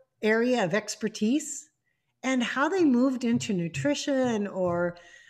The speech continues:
um, information for parenting or pediatricians,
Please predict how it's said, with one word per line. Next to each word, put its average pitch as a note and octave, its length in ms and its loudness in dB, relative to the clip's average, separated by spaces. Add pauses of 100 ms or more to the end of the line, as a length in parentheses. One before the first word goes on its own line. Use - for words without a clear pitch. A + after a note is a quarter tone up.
(160)
um, F#3 180 0
information A#3 800 0
for F#3 400 2
parenting B3+ 760 0
or E3 340 -4 (140)
pediatricians, C4 920 0